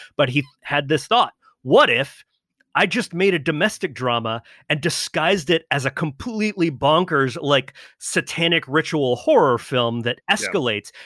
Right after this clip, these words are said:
Speaker 1: And he got five million dollars to make it. It was a great movie. It made a huge amount of money. He's now, like, a, a big up-and-comer.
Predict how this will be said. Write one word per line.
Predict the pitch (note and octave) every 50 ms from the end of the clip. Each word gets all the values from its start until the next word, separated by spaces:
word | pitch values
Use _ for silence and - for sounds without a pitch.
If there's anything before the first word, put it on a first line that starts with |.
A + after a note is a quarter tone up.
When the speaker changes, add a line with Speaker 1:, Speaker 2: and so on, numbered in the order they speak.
| - - -
Speaker 1:
And | G3+ A3+ G3+
he | E3 A3 F#3
got | F3 E3+ F#3+ - -
five | D3+ D#3 C#3
million | C#3+ C#3+ C3+ B2+ A#2+
dollars | A#2+ A2 G#2+ -
to | - C#3+
make | D3+ E3 -
it. | G#3 -
It | -
was | B2+ A2+
a | A#2 -
great | B2 A2+ A2+ -
movie. | C3+ D3 D3 D3 C#3 B2
It | A#2+ -
made | A2+ G#2+ G2+
a | F#2+
huge | - C#3 A#2 -
amount | A2 G#2+ G#2 A2
of | A#2+
money. | D#3 E3 D#3+ D3+ D3 C3
He's | A#2 A#2 A2+ A2 -
now, | A2+ A2 G#2+ G#2+ A2+
like, | A2 A2 G#2 - -
a, | A#2 A2 G#2+ - -
a | A2+
big | G2+ B2+ G#2+ G2 -
up-and-comer. | G2+ - A2+ A2 - - B3 A3 F#3+ E3 C#3